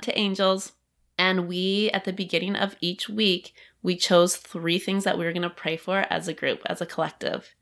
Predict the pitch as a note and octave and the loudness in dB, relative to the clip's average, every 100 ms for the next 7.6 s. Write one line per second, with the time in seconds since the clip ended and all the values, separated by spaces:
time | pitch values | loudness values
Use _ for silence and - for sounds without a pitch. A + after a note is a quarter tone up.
0 | _ _ _ _ _ D#3 D#3 D#3+ D#3+ D3+ | _ _ _ _ _ -6 -4 -2 -4 0
1 | C3+ - - C4 C4+ D#4+ C4+ A3 - F3+ | 0 0 -2 -4 -4 -2 -2 -2 -2 -2
2 | F#3+ G3+ F#3+ E3+ D#3+ - D#3+ D#3+ E3+ G#3+ | 0 2 2 0 -4 -2 2 2 4 2
3 | B3 - - - _ _ _ - - - | 0 -10 -16 -20 _ _ _ -14 -8 -8
4 | F#3+ G3 - C4+ A3+ F#3 F3 - - _ | -6 -10 -6 -2 0 0 -4 -16 -20 _
5 | - E3+ - F#3+ G3 - F#3+ G#3+ B3 F3+ | -10 -6 -2 -2 -2 -2 -2 0 2 2
6 | F#3 C#4 - _ - F3+ F3+ - F3 - | 2 -2 -8 _ -8 -6 -6 -4 -6 -4
7 | G3+ - E3+ D#3 D#3+ F#3 | -8 -4 -2 -2 -2 -4